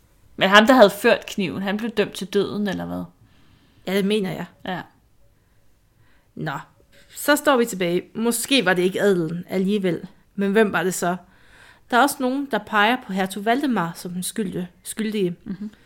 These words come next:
Speaker 2: Han var nemlig en af de naturlige aftagere til kongetronen, og han havde derfor et motiv til at ville skaffe kongen af vejen. Det ville formentlig have været muligt for ham at skubbe Eriks unge søn ud på sidelinjen og tage kronen for sig selv.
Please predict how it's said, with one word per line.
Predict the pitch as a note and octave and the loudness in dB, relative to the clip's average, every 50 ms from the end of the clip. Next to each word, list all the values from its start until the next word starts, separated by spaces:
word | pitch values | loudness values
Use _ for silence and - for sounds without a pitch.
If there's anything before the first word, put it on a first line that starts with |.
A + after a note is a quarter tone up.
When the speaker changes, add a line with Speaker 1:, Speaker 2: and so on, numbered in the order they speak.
| - - _ _ _ _ | -20 -20 _ _ _ _
Speaker 2:
Han | - B3 B3 B3+ | -2 0 2 4
var | B3 B3+ A#3 A3 | 6 6 6 6
nemlig | A3 A3+ A#3 A#3+ B3+ C4 - | 6 4 2 2 2 0 0
en | - C4+ C4+ B3 G#3+ - | 0 2 2 0 0 -2
af | F#3 | -4
de | F#3 F#3+ | -6 -4
naturlige | G3 G3+ G3+ - - - E4 C4+ G3 F#3+ C#3+ | -4 -4 -4 -6 -4 0 0 2 2 2 2
aftagere | C#3+ E3+ G3+ G3+ - - F#3+ F3+ F3 F3 | 2 2 0 -2 -2 -4 -4 -4 -4 -6
til | - F#3 - | -8 -10 -8
kongetronen, | - G#3+ G#3+ A#3 B3+ B3 - - F#3 F#3 F#3 F#3+ F#3+ F#3 F3+ - - - - - - - | -6 -6 -4 -4 -4 -6 -6 -6 -4 -4 -2 -2 -2 -4 -6 -8 -14 -20 -20 -20 -6 -2
og | A3 G#3+ | -2 -2
han | G3+ G3+ A#3 B3+ | 0 0 0 0
havde | C4 C4+ C4+ | 0 2 2
derfor | C4+ B3 G#3+ - A3 G3+ - | 0 0 0 0 -2 -2 -2
et | F#3+ - - A3+ | -4 -8 -8 -8
motiv | A3+ A3+ - - - F4 F4 C#4+ - - - - | -8 -8 -6 -4 -2 0 0 0 -2 -8 -16 -18
til | - - A#3 | -4 -2 0
at | G3+ F3 | 0 2
ville | F3 F3+ D#3+ | 0 -2 -2
skaffe | - - E3+ E3 - - | -4 -6 -6 -8 -8 -6
kongen | - G3+ F#3+ G3+ G#3+ | -4 -2 -2 -2 -2
af | G3+ F3 | -4 -4
vejen. | E3 E3 D#3+ E3 E3+ - _ _ _ _ _ _ _ _ _ _ _ _ _ _ _ _ _ _ _ _ _ _ _ | -4 -4 -6 -6 -10 -12 _ _ _ _ _ _ _ _ _ _ _ _ _ _ _ _ _ _ _ _ _ _ _
Det | B3+ B3+ A#3+ G#3 | 0 0 2 4
ville | A#3+ A#3+ A#3+ A#3+ A#3+ A#3+ - - - | 4 4 4 4 2 2 0 -4 -8
formentlig | - - A#3+ A#3+ B3 C4 D4 C#4+ B3+ G3 F#3 F#3+ F#3+ F3 - - - | -6 -4 -2 -2 0 0 0 -2 -2 -2 -2 -4 -4 -4 -6 -12 -6
have | - G#3+ F#3 | -4 -2 0
været | G3 G3+ G#3 G#3 | 2 2 2 0
muligt | A3 A#3 B3 C4 C4+ - | -2 -2 -2 -2 -2 -4
for | - - G3+ | -2 0 0
ham | G#3+ G#3+ G#3 - - | 0 0 0 -2 -4
at | F#3+ | -8
skubbe | - - - G3+ G3 F#3+ - - G3 G#3+ | -10 -4 -2 -2 -2 -2 -2 -2 0 0
Eriks | A#3+ A#3+ - - - - - | 0 0 -4 -8 -12 -10 -4
unge | - G#3 A3+ B3 B3+ | -2 0 0 0 -2
søn | B3 - A3 G#3+ G#3+ - | -2 -2 -2 -2 -2 -2
ud | A3+ A3 | -6 -6
på | F3+ F#3+ | -6 -8
sidelinjen | F#3 - - A#3+ C#4+ C#4+ C4 B3+ A#3 A#3 A#3 A#3+ B3 - | -8 -6 -4 -2 -2 -2 -2 -2 -2 -2 -4 -4 -6 -8
og | - G#3 | -10 -8
tage | - - A3 G#3+ - | -6 -6 -6 -6 -8
kronen | - - G3+ G3+ G#3+ G#3+ G#3 | -6 -6 -4 -4 -4 -6 -8
for | - - G#3 | -8 -10 -10
sig | G#3 - G#3 | -8 -6 -6
selv. | - - C4 B3 A3+ | -2 0 2 0 0